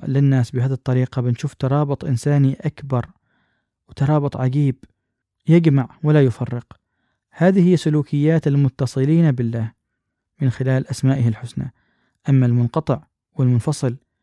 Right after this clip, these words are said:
فهو الذي يمارس العكس، فهو لا ودود ولا رحيم ولا غفور ولا لطيف، بل مؤذي، قاتل، ظالم، وخائن للأمانة، ولو ادعى الإيمان.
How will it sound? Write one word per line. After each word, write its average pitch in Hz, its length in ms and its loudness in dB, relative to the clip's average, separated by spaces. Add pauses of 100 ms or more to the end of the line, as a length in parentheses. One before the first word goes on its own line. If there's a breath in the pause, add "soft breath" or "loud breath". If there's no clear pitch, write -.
(140)
فهو 139 360 -2
الذي 131 240 0
يمارس 151 460 0
العكس، - 460 -8 (500)
فهو 117 320 -4
لا 123 160 0
ودود 151 400 -2 (760)
ولا 139 240 0
رحيم 139 420 -2 (560)
ولا 147 240 2
غفور 139 460 -4 (520)
ولا 147 260 2
لطيف، 127 560 -4 (920)
بل 139 300 -2 (140)
مؤذي، 135 540 0 (480)
قاتل، 131 560 0 (480)
ظالم، 127 520 0 (420)
وخائن 139 520 0
للأمانة، 120 560 -2 (1080)
ولو 196 240 0
ادعى 156 260 0
الإيمان. 113 500 -2